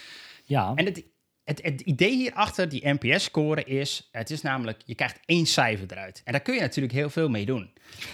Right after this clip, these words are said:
Speaker 2: Eh, je kunt er, eh, stel je doet dit jaar een, een onderzoek en je doet volgend jaar een onderzoek, dan heb je twee cijfers, die kun je met elkaar vergelijken en dan weet je of je groeit. Nou,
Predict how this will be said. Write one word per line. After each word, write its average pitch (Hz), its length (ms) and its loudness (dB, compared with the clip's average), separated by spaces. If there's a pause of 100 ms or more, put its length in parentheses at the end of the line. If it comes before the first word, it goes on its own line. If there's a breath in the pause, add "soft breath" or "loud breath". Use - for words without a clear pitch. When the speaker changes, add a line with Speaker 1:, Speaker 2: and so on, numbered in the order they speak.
(200 loud breath)
Speaker 2:
Eh, 117 500 2
je 135 60 0
kunt 170 240 2
er, 143 260 0
eh, 120 480 2
stel 147 340 2
je 113 160 -2
doet 101 280 -6
dit 143 340 4
jaar 139 440 4
een, 127 240 -8
een 110 240 -12
onderzoek 123 540 -2
en 107 160 -8
je 101 80 -6
doet 95 160 -6
volgend 151 320 4
jaar 120 260 4
een 104 60 -8
onderzoek, 110 360 -4
dan 98 100 -8
heb 98 160 -10
je 101 100 -16
twee 135 260 4
cijfers, 110 460 -2
die 107 100 -6
kun 127 140 -2
je 117 80 2
met 101 120 -2
elkaar 98 260 0
vergelijken 117 460 0
en 110 60 -2
dan 104 80 -2
weet 95 140 -6
je 101 60 -12
of 92 80 -14
je 101 80 -12
groeit. 127 400 -2
Nou, 107 160 -8